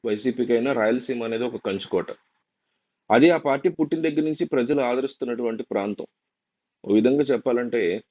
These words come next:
వైసీపీకి హార్డ్ కోర్ రీజియన్‌గా ఉంటుంది అది. అలాంటి రాయలసీమలో రెండు వేల ఇరవై నాలుగు ఎన్నికల్లో వైసీపీకి చావు దెబ్బ తగిలింది.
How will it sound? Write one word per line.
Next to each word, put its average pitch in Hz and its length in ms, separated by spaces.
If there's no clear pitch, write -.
వైసీపీకి 143 540
హార్డ్ 120 300
కోర్ 131 260
రీజియన్‌గా 117 520
ఉంటుంది 87 300
అది. - 140
అలాంటి 143 320
రాయలసీమలో 165 600
రెండు 135 240
వేల 156 160
ఇరవై 139 180
నాలుగు 143 240
ఎన్నికల్లో 135 400
వైసీపీకి 123 480
చావు 110 260
దెబ్బ 110 180
తగిలింది. 85 400